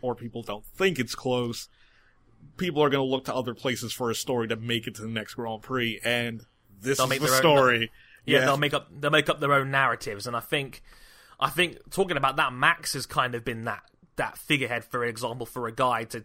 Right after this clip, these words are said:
Speaker 2: basically take the narrative away from. At the time,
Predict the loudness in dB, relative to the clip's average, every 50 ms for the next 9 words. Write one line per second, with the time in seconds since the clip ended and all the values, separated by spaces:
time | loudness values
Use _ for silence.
0 | _ _ 2 2 2 2 0 -4 -8 -8 -8 -8 -8 -6 -4 -2 -2 0 -2 -2
1 | -4 -4 -4 -4 -4 -2 0 0 0 0 0 -2 2 8 10 10 10 10 6 0
2 | -4 -6 -6